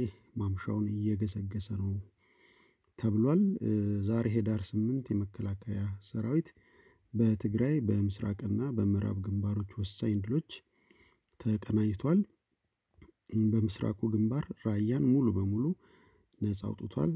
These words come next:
ጨርጨር፣ እ፣ ጉጉፍቶ፣ መሆኒን ሰራዊቱ ነጻ አውጥቷል ተብሏል። በየቦታው የነበሩ ወሳኝ የኮንክሪት ምሽጎችንም አፍርሷል። ሰራዊቱ በአሁኑ ጊዜ ወደ መቀሌ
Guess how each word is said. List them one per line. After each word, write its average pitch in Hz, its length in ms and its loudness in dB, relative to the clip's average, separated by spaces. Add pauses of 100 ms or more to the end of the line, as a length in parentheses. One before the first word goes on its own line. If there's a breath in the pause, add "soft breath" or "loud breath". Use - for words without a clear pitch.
(140)
ጨርጨር፣ - 500 -6 (600 soft breath)
እ፣ 107 160 0 (140)
ጉጉፍቶ፣ 104 500 0 (360)
መሆኒን 107 500 2 (120)
ሰራዊቱ 101 480 -4 (100)
ነጻ 98 200 0
አውጥቷል 107 420 -10
ተብሏል። 120 380 -4 (720 soft breath)
በየቦታው 110 560 4
የነበሩ 101 520 0
ወሳኝ 107 440 -2
የኮንክሪት 101 680 -4
ምሽጎችንም 104 720 -4 (720 soft breath)
አፍርሷል። 107 580 0 (400)
ሰራዊቱ 107 560 0
በአሁኑ 104 380 2
ጊዜ 101 280 -2
ወደ 104 240 2
መቀሌ 101 320 0